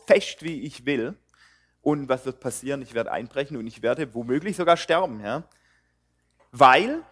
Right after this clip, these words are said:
das Objekt, auf das ich mich verlassen habe, an das ich geglaubt habe an dieser Stelle, ist nicht vertrauenswürdig. Das heißt, manche Leute sagen ja, „Ach,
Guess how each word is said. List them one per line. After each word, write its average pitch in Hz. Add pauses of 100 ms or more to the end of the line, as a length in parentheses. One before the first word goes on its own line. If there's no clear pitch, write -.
(140)
das 139
Objekt, -
auf 127
das 135
ich 120
mich 123
verlassen 123
habe, 143
an 131
das 147
ich -
geglaubt 127
habe 110
an 127
dieser 143
Stelle, 151 (300)
ist 208
nicht 165
vertrauenswürdig. 165 (460)
Das -
heißt, 156 (180)
manche 220
Leute 180
sagen 160
ja, 151
„Ach, 196